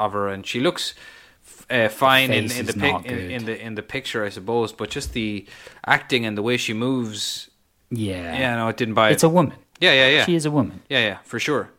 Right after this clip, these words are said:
Speaker 1: And yeah, so that, c-, but may-, I don't know, maybe that's what they were going to, they were going for it, because as we'll get along to when we talk about the plot, like, um,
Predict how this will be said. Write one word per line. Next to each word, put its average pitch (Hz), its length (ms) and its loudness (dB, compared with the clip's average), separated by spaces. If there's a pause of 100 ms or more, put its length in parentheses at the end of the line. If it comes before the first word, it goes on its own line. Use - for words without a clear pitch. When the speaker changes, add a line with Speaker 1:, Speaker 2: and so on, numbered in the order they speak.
(120)
Speaker 1:
And 110 480 0
yeah, 117 200 4
so 117 180 0
that, 139 420 2
c-, - 160 -10
but 165 280 0
may-, 226 240 2
I 226 100 6
don't 285 140 6
know, 269 80 6
maybe 233 260 0
that's 226 180 -2
what 170 100 -6
they 170 60 0
were 147 100 -2
going 131 240 -2
to, 120 460 -2
they 117 120 -2
were 107 100 -6
going 139 240 -2
for - 160 -8
it, 98 100 -8
because 120 280 -4
as 151 200 0
we'll 156 140 0
get 135 160 2
along 127 240 0
to 120 80 -8
when 107 140 -6
we 104 80 -6
talk 110 180 -4
about 104 140 -6
the - 40 -12
plot, 139 400 0 (300)
like, 117 300 -2
um, 107 480 -4